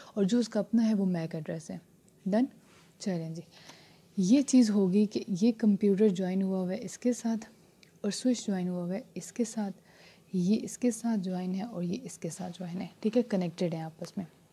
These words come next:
अब कहानी कैसे स्टार्ट होती है और हम लोगों ने क्या चीज़ समझनी है? देखिए, ये जो कंप्यूटर है ना, मैं अब फ़र्ज़ कर लेती हूँ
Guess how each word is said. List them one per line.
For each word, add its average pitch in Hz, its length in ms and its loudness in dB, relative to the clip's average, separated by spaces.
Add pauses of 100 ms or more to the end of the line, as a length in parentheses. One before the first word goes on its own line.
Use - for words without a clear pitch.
(1040)
अब 262 80 2
कहानी 214 460 4
कैसे 254 260 4
स्टार्ट 220 320 0
होती 214 300 4
है 226 180 2
और 208 120 0
हम 202 120 2
लोगों 214 180 2
ने 214 100 4
क्या 214 160 0
चीज़ 202 180 -2
समझनी 175 440 -6
है? 175 100 -6 (640)
देखिए, 247 220 2
ये 269 140 8
जो 302 100 2
कंप्यूटर 220 500 2
है 226 120 2
ना, 185 200 -2 (140)
मैं 226 160 6
अब 247 120 4
फ़र्ज़ 269 360 4
कर 185 160 -4
लेती 175 320 -4
हूँ 202 200 0